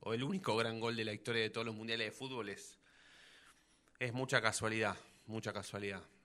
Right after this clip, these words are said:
Pero como nada es casualidad, resulta ser hoy fácil de explicar. ¿Cómo, por,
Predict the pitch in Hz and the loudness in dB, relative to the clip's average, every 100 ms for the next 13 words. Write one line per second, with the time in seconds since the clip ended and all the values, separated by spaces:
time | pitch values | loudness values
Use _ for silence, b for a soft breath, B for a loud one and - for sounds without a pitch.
0 | _ - 107 104 120 131 147 143 131 131 | _ -2 0 0 2 4 4 4 4 2
1 | - 139 143 143 147 139 113 107 104 127 | 4 2 4 4 6 6 2 -2 -4 -4
2 | 113 110 117 113 117 113 101 - _ _ | -4 -2 0 2 2 0 -4 -10 _ _
3 | _ - 110 123 113 - 120 120 127 107 | _ 0 0 0 -4 -4 -2 6 6 6
4 | 127 127 120 - | 0 0 -2 -2